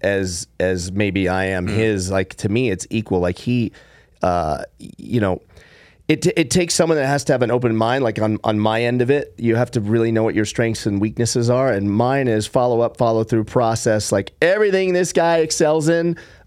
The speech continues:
Speaker 1: um, I don't.
Speaker 2: Yep.
Speaker 1: You know, and I'm not afraid to admit that. And a lot of the stuff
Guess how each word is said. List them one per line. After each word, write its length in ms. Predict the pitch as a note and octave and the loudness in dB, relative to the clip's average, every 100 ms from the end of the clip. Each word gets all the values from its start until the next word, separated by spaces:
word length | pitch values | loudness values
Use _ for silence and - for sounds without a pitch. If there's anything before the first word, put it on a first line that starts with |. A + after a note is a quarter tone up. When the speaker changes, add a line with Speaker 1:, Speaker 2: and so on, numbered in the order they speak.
| - | 0
Speaker 1:
um, 560 | B2 A#2 A2+ A2+ A2 - - - - - - | 2 2 2 0 -2 -6 -20 -20 -20 -4 0
I 140 | C3+ | 0
don't. 520 | G2+ B2+ F#2 - - - | 2 0 -2 -8 -16 -6
Speaker 2:
Yep. 200 | G#2+ G2+ - - | -4 -4 -6 -2
Speaker 1:
You 140 | B2 | 2
know, 280 | A2 A#2 B2+ | 2 2 0
and 260 | B2+ A#2 A2 | 0 0 0
I'm 220 | B2 C#3 | 0 2
not 180 | C3 A2+ | 0 0
afraid 400 | - C3+ B2+ A2+ | 0 0 0 0
to 60 | |
admit 300 | A2 A#2+ D#3+ | 0 2 2
that. 180 | C3 A#2+ | 0 2
And 100 | B2 | 2
a 40 | B2 | 2
lot 340 | C3+ E3+ A#3 | 2 2 0
of 60 | E3 | 0
the 100 | A#2+ | -2
stuff 580 | - B2+ A#2+ B2+ - | 0 2 2 -2 -10